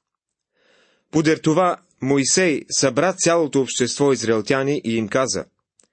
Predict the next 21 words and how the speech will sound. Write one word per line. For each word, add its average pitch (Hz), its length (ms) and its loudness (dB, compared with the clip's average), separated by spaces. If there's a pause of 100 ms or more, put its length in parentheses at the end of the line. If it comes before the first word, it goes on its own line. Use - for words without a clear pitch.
(440)
"Ето 208 260 0
какво 147 300 0
заповяда 135 520 0
Господ 165 360 -2
да 190 160 -2
правите. 104 480 -2 (920)
Шест 220 360 0
дена 151 320 0
да 123 100 -2
се 120 180 0
работи, 113 480 -2 (580)
а 107 160 -2
седмия 214 420 0
ден 139 280 -2
да 117 100 -2
ви 120 100 0
бъде 139 260 0
свят. - 500 -4 (640)
Събота 208 500 0
за 147 140 -2
почивка, 185 600 -2